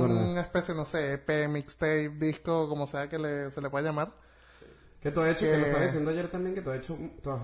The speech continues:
Speaker 1: hecho mucho más con la música de lo que yo he llegado a hacer. O sea,
Speaker 2: Sí.
Speaker 1: has, has, te has puesto mucho más serio con la música, has sacado más temas, has buscado de, de, de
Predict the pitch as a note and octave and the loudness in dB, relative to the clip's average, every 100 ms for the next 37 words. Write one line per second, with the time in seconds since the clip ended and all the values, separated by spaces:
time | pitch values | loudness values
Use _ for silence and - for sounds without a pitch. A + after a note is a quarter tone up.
0 | - D#3 - F3+ F3 F3 E3 - E3 C#3 | -4 -6 -4 -2 -2 -2 -6 -4 -2 -2
1 | C#3 F3+ D#3+ A#2+ A2+ G#2+ G#2 G#2 G2+ C3 | -4 -6 -4 -4 -4 -6 -8 -10 -10 -10
2 | - - - - - - - - B2 A#2 | -12 -18 -20 -20 -20 -20 -12 -4 -2 0
3 | A#2+ A#2+ A#2 A2+ - - - B2+ C3+ B2+ | -2 0 2 0 -4 -6 -2 0 0 2
4 | D#3+ E3+ E3 E3 D#3 D#3 D3+ D#3+ D3 A#2 | 4 4 4 4 2 2 0 0 -2 0
5 | D3 D3 C3 A#2 B2 C#3 C3+ C3 - C#3 | -2 -2 -6 -6 -4 0 2 4 6 6
6 | C#3+ B2 A#2 A2 G#2 C3+ C3+ C3+ C3 A#2+ | 6 2 0 -2 -2 -2 0 2 0 0
7 | A#2+ A2 G#2+ G#2+ F#2+ | 0 -2 -2 -4 -6